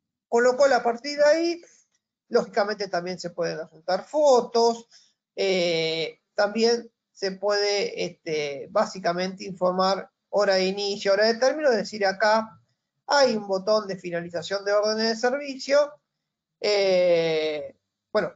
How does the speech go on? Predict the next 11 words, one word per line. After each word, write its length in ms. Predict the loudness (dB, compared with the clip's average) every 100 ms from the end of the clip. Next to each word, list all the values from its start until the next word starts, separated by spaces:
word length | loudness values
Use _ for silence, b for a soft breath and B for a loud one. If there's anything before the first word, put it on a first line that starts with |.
| _
acá 440 | -8 2 2 2 _ _ _
tengo 300 | -2 0 -2
que 80 | -2
completar, 560 | -6 -4 -2 2 2
por 140 | 0 -4
eso 180 | -4 -4
no 140 | -4
me 100 | -2
deja 300 | -4 -2 -4
finalizar, 640 | -4 -4 -4 0 2 2 2
pero 360 | -2 -4 -6